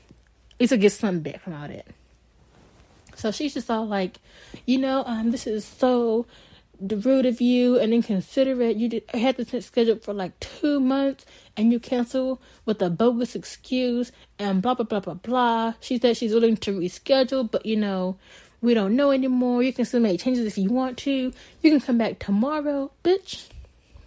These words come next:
I live damn near three hours away. I'm not making multiple Houston trips in a week. No. I don't, I don't like doing that for work. Why would I do it for pleasure?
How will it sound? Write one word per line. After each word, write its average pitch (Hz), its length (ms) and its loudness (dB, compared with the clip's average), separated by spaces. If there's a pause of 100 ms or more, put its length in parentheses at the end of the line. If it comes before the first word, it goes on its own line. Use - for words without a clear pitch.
(200)
I 349 120 0
live 254 260 2
damn 185 240 0
near 156 160 -4
three 277 280 -2
hours 233 340 2
away. 170 240 0
I'm 269 400 4
not 214 160 -2
making 190 420 0 (400)
multiple 180 540 -2
Houston 190 460 -6
trips - 480 -8 (840)
in 190 120 -2
a 170 60 -2
week. 180 380 -6 (1500)
No. 247 360 2 (800)
I - 40 2
don't, 403 240 0
I 370 100 2
don't 523 120 -6
like 285 140 0
doing 254 180 4
that 226 200 0
for 180 100 0
work. 170 440 -2 (840)
Why 240 240 8
would 339 80 8
I 320 40 6
do 311 80 4
it 302 60 2
for - 80 -4
pleasure? 175 360 0